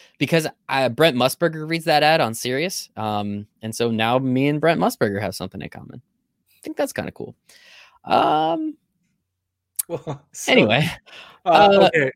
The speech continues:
Speaker 2: yeah,
Speaker 1: yeah,
Speaker 2: so
Speaker 1: we're, I don't remember. Where were we? I kinda forgot. Are we in the seven K range yet, or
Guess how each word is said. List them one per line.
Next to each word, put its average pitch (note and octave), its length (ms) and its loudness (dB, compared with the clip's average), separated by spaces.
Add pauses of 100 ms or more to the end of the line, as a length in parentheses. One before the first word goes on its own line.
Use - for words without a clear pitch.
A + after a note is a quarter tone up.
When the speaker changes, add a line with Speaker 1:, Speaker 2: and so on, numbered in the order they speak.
(120)
Speaker 2:
yeah, D#3 120 2
Speaker 1:
yeah, G#3 180 6
Speaker 2:
so E3 260 0
Speaker 1:
we're, B3+ 160 8
I A3 60 6
don't B3 200 8
remember. A3 200 2
Where F#3 200 4
were G3 200 6
we? A#2 220 0
I C#3+ 160 0
kinda D#3+ 200 -2
forgot. B2+ 360 -4
Are C3 120 0
we D3+ 80 0
in D#3 60 -2
the D3+ 60 -6
seven F#3 240 0
K F#3+ 160 0
range F#3+ 200 -2
yet, F#3+ 200 0
or A#2+ 200 -2